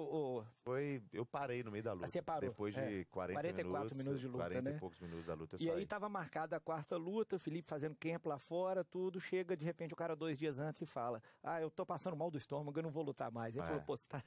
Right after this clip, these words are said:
Speaker 1: <laughs>
Speaker 2: Putz,
Speaker 1: Isso
Speaker 2: eu
Speaker 1: é
Speaker 2: fiquei
Speaker 1: piada,
Speaker 2: puto
Speaker 1: né?
Speaker 2: demais, tá louco.
Speaker 1: <laughs> Mas
Speaker 2: Não,
Speaker 1: ela,
Speaker 2: eu,
Speaker 1: ela
Speaker 2: quando eu
Speaker 1: vai
Speaker 2: vi aquela
Speaker 1: acontecer.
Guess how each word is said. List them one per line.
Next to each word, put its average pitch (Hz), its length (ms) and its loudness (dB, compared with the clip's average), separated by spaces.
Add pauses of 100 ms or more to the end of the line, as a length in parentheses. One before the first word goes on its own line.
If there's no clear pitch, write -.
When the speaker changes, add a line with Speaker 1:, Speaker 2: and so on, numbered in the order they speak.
(120)
Speaker 1:
<laughs> - 720 -6
Speaker 2:
Putz, 156 160 -6
Speaker 1:
Isso 127 140 -6
Speaker 2:
eu 160 40 2
Speaker 1:
é - 40 -4
Speaker 2:
fiquei 262 140 -2
Speaker 1:
piada, 143 160 -2
Speaker 2:
puto 143 140 0
Speaker 1:
né? 156 100 0
Speaker 2:
demais, 135 380 0
tá 180 60 -4
louco. 180 240 0
Speaker 1:
<laughs> 165 500 -2 (320)
Mas - 140 0
Speaker 2:
Não, - 100 0
Speaker 1:
ela, - 80 2
Speaker 2:
eu, - 80 -2
Speaker 1:
ela 175 120 2
Speaker 2:
quando 196 80 0
eu - 60 2
Speaker 1:
vai 180 100 0
Speaker 2:
vi - 60 2
aquela 117 260 -2
Speaker 1:
acontecer. 120 140 -2